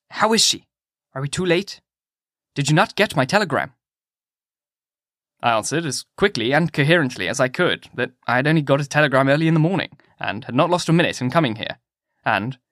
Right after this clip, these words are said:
that I could not make anyone in the house hear me. He paused and raised his hat as he said solemnly,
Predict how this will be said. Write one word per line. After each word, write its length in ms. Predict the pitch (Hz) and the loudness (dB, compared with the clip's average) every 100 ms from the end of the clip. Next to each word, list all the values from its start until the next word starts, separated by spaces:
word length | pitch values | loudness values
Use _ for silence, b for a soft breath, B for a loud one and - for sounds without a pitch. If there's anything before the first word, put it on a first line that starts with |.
| _ - | _ -8
that 60 | |
I 40 | 117 | -6
could 140 | 117 | -2
not 120 | 127 | 0
make 220 | 160 156 - | 0 0 0
anyone 320 | 165 160 196 | 2 2 0
in 60 | |
the 80 | 165 | -2
house 320 | 127 92 143 - | 0 -2 -2 -2
hear 200 | 180 123 | 0 0
me. 240 | - - _ _ _ _ _ _ _ _ _ _ | -6 -14 _ _ _ _ _ _ _ _ _ _
He 100 | - | -8
paused 460 | 147 127 120 165 - _ | -2 0 0 -2 -12 _
and 140 | 123 120 | -6 0
raised 220 | 156 - | 0 0
his 160 | 165 | -4
hat 300 | - 143 - - | -2 -4 -4 -14
as 140 | 113 | -8
he 60 | 117 | -2
said 220 | - 160 | 0 0
solemnly, 520 | - 175 117 98 120 | 2 2 2 -2 -4